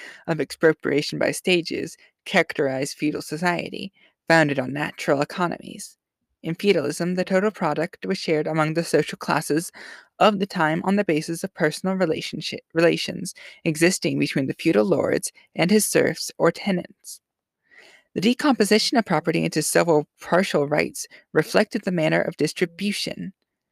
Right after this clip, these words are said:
of the social wealth of that period. With the passage to the production of commodities and the dissolution of all personal bonds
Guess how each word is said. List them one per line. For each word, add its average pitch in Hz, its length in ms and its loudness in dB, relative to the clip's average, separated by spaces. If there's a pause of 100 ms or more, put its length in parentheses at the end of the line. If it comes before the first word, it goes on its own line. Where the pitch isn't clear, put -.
(320)
of 160 140 -2
the 175 100 2
social 190 460 2
wealth 139 200 -2
of 156 120 -2
that 160 200 -2
period. - 520 -6 (800)
With - 220 -2
the 180 60 0
passage 196 720 0 (640)
to 180 120 2
the 170 80 -2
production 180 500 0
of - 120 -8
commodities 156 640 -2
and 147 120 -2
the 147 60 4
dissolution 156 600 0
of - 120 -6
all 165 240 2
personal 156 400 0
bonds 156 560 -4